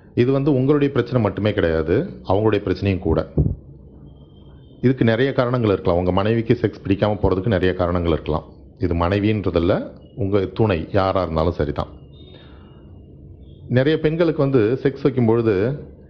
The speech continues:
இந்த சித்தாந்தம், வேதாந்தம் எல்லாம் பேசிக்கிட்டு செக்ஸ் வைக்கிறதெல்லாம் வந்து பிடிக்காது. அந்த நேரத்துல வந்து அவங்கள உற்சாகப்படுத்துற மாதிரி sexy பேசுறதுக்கு வந்து நீங்க try பண்ணுங்க.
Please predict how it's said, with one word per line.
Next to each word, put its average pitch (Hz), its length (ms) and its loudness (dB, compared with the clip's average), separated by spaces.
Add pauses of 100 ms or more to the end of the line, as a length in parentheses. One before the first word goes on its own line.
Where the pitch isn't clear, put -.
(120)
இந்த 85 480 -2 (300)
சித்தாந்தம், 113 500 -2
வேதாந்தம் 107 360 0
எல்லாம் 95 220 0
பேசிக்கிட்டு 90 640 -2 (120)
செக்ஸ் 95 200 -2
வைக்கிறதெல்லாம் 90 320 2
வந்து 82 140 -2
பிடிக்காது. 78 420 -2 (460)
அந்த 110 240 0
நேரத்துல 127 400 0
வந்து 135 480 -2
அவங்கள 107 420 0
உற்சாகப்படுத்துற 104 600 -2
மாதிரி 101 480 -2 (380)
sexy 139 340 0
பேசுறதுக்கு 98 420 0
வந்து 98 280 -2
நீங்க 85 100 -2
try 85 180 -2
பண்ணுங்க. 80 400 -6